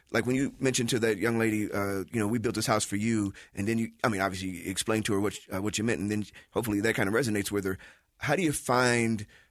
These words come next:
that, that, that one part that says more and more women s-, decide, "I wanna do it," that I, I wanna take the opportunity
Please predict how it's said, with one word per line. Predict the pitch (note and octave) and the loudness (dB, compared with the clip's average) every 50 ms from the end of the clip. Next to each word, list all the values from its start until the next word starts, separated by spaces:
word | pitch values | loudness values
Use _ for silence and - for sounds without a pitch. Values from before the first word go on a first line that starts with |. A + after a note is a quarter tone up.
| _ _ _ | _ _ _
that, | F#2 A2 G#2 F2+ - | -2 -2 -2 0 -2
that, | A2 G2+ - - _ _ - | -4 -4 -4 -6 _ _ -4
that | A2+ G#2 | -4 -2
one | G2+ A#2 C3 B2 | 0 0 0 0
part | A#2 - C3 B2 A#2+ A2+ | 0 2 2 2 2 0
that | A2 G2+ | -2 -2
says | - - A2+ G#2+ G#2 G#2 G2+ G2 - - - _ _ _ _ _ _ _ _ _ _ _ - | 0 2 4 4 4 2 2 -2 -4 -6 -8 _ _ _ _ _ _ _ _ _ _ _ 0
more | G#2 B2 C3+ C#3 | 2 4 4 4
and | B2+ A#2+ | 4 4
more | A#2+ A#2+ A2+ | 4 4 4
women | A2 A#2 A2+ A2 G#2+ | 4 2 2 0 0
s-, | G#2+ F#2 - - | -2 -4 -6 -8
decide, | - - G#2+ - - G#2+ G#2+ G2 | -8 -6 -4 -2 0 0 0 0
"I | F#2 | 0
wanna | G#2 G#2 A2 G2+ F#2+ | 0 0 0 -2 -4
do | F2 G2+ F#2+ D#2+ C2+ | -4 -4 -4 -6 -6
it," | - - - _ | -10 -16 -12 _
that | - A#2+ | 0 2
I, | B2 B2+ C3 - | 4 4 4 4
I | C3 D3 | 4 4
wanna | D3 D3 B2+ A#2 | 4 4 2 2
take | - - D#3 D3 | 0 0 0 2
the | - C3 | 2 4
opportunity | B2+ A#2 A#2 A2 - C#3 A#2+ A2+ G#2+ G2+ G#2 G2+ G#2 F#2+ | 4 2 2 0 -2 0 0 0 0 0 0 -2 -2 -4